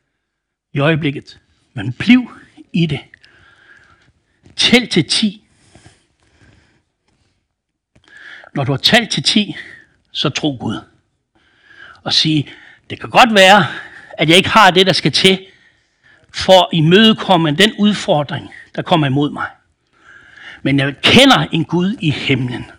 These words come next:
Ham, jeg har valgt at sætte min tillid til. Han har givet mig store og dyrebare løfter for dette liv. Og nu har jeg netop udfordringen til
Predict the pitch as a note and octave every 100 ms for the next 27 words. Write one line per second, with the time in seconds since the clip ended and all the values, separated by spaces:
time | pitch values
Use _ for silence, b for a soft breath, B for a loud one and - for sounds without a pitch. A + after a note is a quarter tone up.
0 | _ _ _ B B B B B B -
1 | B3+ D4+ A#3+ F#3 G#3 A#3+ G3+ - - G#3+
2 | G3+ D#3 C#3+ - F3 E3+ C#3+ B2 - -
3 | - - _ _ B B B B - E4
4 | D#4 D4+ C#4 B3+ A3 G3+ - - C#4+ C#4+
5 | D4 D4 G3 - A#3+ B3+ C#4+ B3 B3+ G#3
6 | F3+ D3+ G#3 B3+ - G#3+ - F3 E3+ A#3
7 | G#3 F3+ D#3 E3+ - _ _ B B B
8 | B B B G3+ B3 F#4 C4+ E4 D4+ B3+
9 | A#3 B3+ F#4 F#4 D4+ D4 D4+ D#4 C#4+ F#3+
10 | - - - - - _ B B B B
11 | B - C#4+